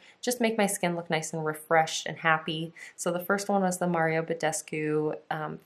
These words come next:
facial spray with aloe, cucumber, and green tea. This is technically a skincare product, but I used it as a makeup product, like I said,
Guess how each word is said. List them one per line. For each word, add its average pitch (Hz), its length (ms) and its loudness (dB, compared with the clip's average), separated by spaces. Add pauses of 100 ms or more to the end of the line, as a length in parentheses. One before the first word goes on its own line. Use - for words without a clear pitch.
facial 190 300 0
spray 165 640 2
with 160 440 -2
aloe, 165 380 2
cucumber, 160 580 -4
and 151 160 -2
green 143 220 -6
tea. 196 480 -2
This 240 160 -2
is 330 160 -2
technically 185 540 0
a - 20 2
skincare 165 560 -4
product, 165 320 0
but 165 100 0
I 180 120 6
used 180 340 0
it 160 140 2
as 160 180 0
a 156 60 -2
makeup 151 300 -6
product, 151 340 2
like 151 120 -6
I 147 60 -2
said, 151 420 2